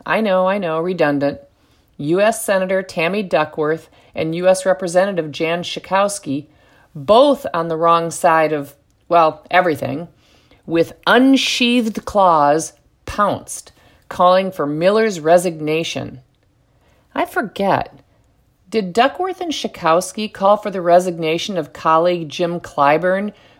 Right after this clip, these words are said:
when he first compared Trump to Hitler in March twenty nineteen?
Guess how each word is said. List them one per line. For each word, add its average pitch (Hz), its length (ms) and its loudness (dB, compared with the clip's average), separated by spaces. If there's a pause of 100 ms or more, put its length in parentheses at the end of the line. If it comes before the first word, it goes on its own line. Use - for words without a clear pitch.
when 180 200 -2
he 202 460 -6
first - 720 0
compared 202 500 -2
Trump 190 320 -2
to 190 100 -6
Hitler 180 380 0
in 165 140 -4
March 156 320 -6
twenty 175 320 -6
nineteen? 165 720 -8